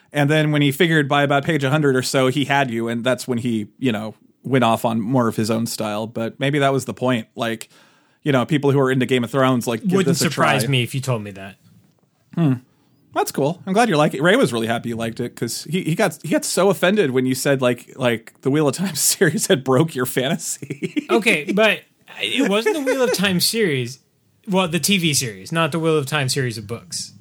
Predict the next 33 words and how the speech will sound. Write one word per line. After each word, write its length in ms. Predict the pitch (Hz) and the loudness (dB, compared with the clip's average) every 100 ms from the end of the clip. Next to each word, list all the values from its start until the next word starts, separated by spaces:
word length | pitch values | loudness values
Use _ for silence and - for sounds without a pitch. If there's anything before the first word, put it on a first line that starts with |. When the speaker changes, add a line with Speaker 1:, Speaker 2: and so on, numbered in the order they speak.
| - | -8
Speaker 1:
Right, 140 | 196 196 | 0 2
Speaker 2:
Which 60 | |
Speaker 1:
right, 40 | 160 | 2
Speaker 2:
is 80 | 120 | 0
Speaker 1:
right, 100 | 104 | -4
Speaker 2:
a, 20 | |
Speaker 1:
right. 100 | 101 - _ _ _ _ | -14 -20 _ _ _ _
Speaker 2:
and, 240 | - 170 175 | -2 0 2
and 180 | 180 185 | 2 2
that's 160 | 202 | 4
not 160 | 196 160 | 2 2
the 60 | |
book's 260 | 139 190 202 | 2 2 0
fault. 380 | - 123 117 131 _ _ _ _ _ | 0 -2 -2 -8 _ _ _ _ _
I 140 | 180 160 | -8 -2
mean, 320 | 143 135 139 | 2 2 0
like, 320 | 156 131 120 | -2 -2 -2
they 160 | 135 139 | -2 -2
just 200 | 160 - | -2 -2
made 180 | 139 135 | -2 -2
a 40 | |
trash 340 | 131 143 123 - | -2 -4 -2 -2
T 120 | 131 | -4
V 160 | 139 | -4
show, 360 | 147 135 120 117 - | -4 -4 -6 -10 -8
and 100 | 127 | -8
it 240 | 131 - | -8 -10
hurt 260 | - 151 160 | -4 -2 -2
to 100 | 156 | -4
watch, 440 | 135 120 131 131 - | -2 -2 -4 -6 -6
and 160 | 151 | -4
it 260 | 135 139 - | -2 -4 -8
kinda 560 | - 131 135 135 139 | -4 -2 0 -2 -4